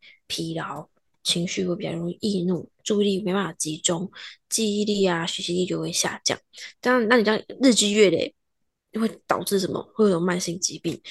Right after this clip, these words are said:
比如说免疫系统失衡啊、心脏病啊、高血压啊、三高啊、焦虑啊、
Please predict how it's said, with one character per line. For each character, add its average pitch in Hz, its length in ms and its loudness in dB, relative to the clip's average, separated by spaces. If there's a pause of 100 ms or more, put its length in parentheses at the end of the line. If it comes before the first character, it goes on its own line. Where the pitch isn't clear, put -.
(260)
比 180 80 -2
如 196 60 4
说 202 40 4
免 180 160 0
疫 196 160 0
系 208 160 0
统 202 160 -6
失 196 220 4
衡 151 240 -2
啊、 151 420 -6
心 202 220 2
脏 208 160 4
病 202 200 2
啊、 175 120 -2
高 190 160 -2
血 180 220 -4
压 165 180 -6
啊、 170 300 -6
三 202 320 -2
高 196 320 2
啊、 180 400 0
焦 202 240 0
虑 208 280 0
啊、 175 480 -2